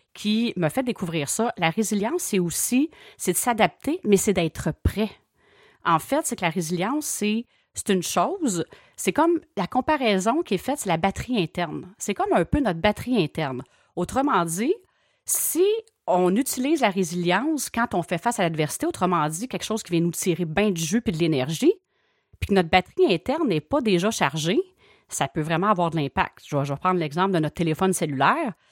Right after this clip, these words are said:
Si on entreprend une longue discussion puis on attend toujours que le téléphone sur la batterie soit tellement déchargé, ça se peut que ça coupe à un moment donné, hein ? Alors, l'idée, c'est de le garder toujours le plus chargé possible pour être fait, prête à faire face. Et ceci dit, je veux juste parler de HeartMath Institute.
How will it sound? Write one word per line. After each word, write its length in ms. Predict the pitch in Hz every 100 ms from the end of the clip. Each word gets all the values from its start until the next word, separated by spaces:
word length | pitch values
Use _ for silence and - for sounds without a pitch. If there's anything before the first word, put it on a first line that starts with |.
| _ _ -
Si 200 | - 226
on 120 | 208
entreprend 520 | 165 156 - 165 208
une 120 | 190 175
longue 200 | 226 214
discussion 500 | 175 - - 262 330
puis 100 | 180
on 60 |
attend 240 | 165 - 208
toujours 260 | 202 220
que 80 | 240
le 60 | 185
téléphone 460 | 180 160 - 226
sur 120 | 226 156
la 100 | 147
batterie 280 | 147 -
soit 140 | 233 190
tellement 280 | 180 165 175
déchargé, 420 | 165 139 151 233
ça 140 | 165
se 60 | -
peut 100 | 214
que 60 |
ça 120 | - 131
coupe 220 | 202 180
à 40 |
un 40 | 147
moment 160 | 143
donné, 320 | 127 127 196
hein ? 120 | 151 226 _ _ _ _ -
Alors, 160 | 151 156
l'idée, 420 | 160 165 185 262
c'est 120 | -
de 60 | 165
le 80 | 151
garder 260 | 151 143
toujours 320 | 190 185 202 214
le 120 | 180
plus 280 | - 220 -
chargé 460 | - 175 180 208
possible 420 | 214 165 - 247 254
pour 220 | 196 165
être 180 | 185 - _ -
fait, 200 | - 190 -
prête 240 | - 220 202
à 40 |
faire 260 | - 143 -
face. 380 | 185 165 - - _ _ _ -
Et 140 | 202
ceci 420 | - 233 202 - 165
dit, 440 | 156 196 294 370
je 160 | 170 180
veux 40 |
juste 220 | 170 240 -
parler 300 | 180 170 208
de 80 |
HeartMath 440 | 165 147 - 196 196
Institute. 680 | 165 - 151 - 240 285